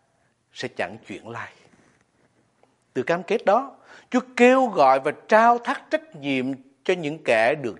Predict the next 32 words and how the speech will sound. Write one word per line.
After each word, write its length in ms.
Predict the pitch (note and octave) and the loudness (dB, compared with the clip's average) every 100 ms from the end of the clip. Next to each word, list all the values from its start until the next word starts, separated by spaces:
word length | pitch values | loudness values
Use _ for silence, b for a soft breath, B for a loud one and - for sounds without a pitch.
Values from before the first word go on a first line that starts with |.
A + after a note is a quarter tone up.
| _ | _
Chúa 220 | C#3+ E3+ - | -8 -8 -6
thương 300 | G3 G3 F#3 | -6 -6 -6
xót 360 | - G#3 C4 B B B - | 0 0 0 B B B 0
là 160 | C3 | 2
hãy 260 | B2 C#3 F3+ | 2 -2 -6
bày 520 | D#3 D#3 E3 F3 F3 - | -8 -8 -8 -8 -12 -6
tỏ 260 | A#2 B2 E3+ | -4 -2 -2
lòng 320 | B2+ G#2 F2 - | -2 -4 -8 -14
thương 280 | C#3 D3 C#3 | -10 -10 -8
xót 260 | - F#3+ - | -6 -6 -6
của 100 | G#2+ | -12
Ngài 300 | A2+ F#2 - | -12 -14 -16
với 200 | - A2+ | -16 -16
tha 160 | - G#2 | -16 -18
nhân. 220 | G#2 G2+ G2+ _ _ _ _ _ _ _ _ b b b b _ _ | -18 -20 _ _ _ _ _ _ _ _ _ b b b b _ _
Ngài 600 | A#2 C#3 D3 C#3 C3+ B2 A#2 _ _ _ _ | -2 2 4 2 0 -4 -8 _ _ _ _
muốn 200 | C4+ D4 | -2 2
dùng 140 | G#3 C3+ | 0 0
chúng 120 | F3 | -8
ta 400 | E3+ E3 D#3 D3+ C#3 _ _ _ | -8 -8 -8 -12 -20 _ _ _
như 140 | E3+ E3 | -12 -10
khí 380 | - - A#3 C4+ | -10 -4 -2 -2
cụ 140 | - A2+ | -6 -8
bình 260 | A#2+ G#2+ | -8 -8
an 400 | F#3 C#3 E3 F3 F3 B B B | -8 -6 -6 -8 -14 B B B
để 200 | - A#2 B2+ | -8 -6 -6
thể 320 | G#2+ A2+ B2 | -8 -6 -4
hiện 340 | D#3 C3+ G2+ - | -4 -6 -8 -10
tình 220 | G#2+ E2+ _ | -12 -12 _
yêu 240 | C#3 D3 C#3+ | -4 -4 -4
của 140 | G#2 - | -14 -12
Chúa 420 | C3+ C3 D#3+ F#3 | -10 -6 -2 -2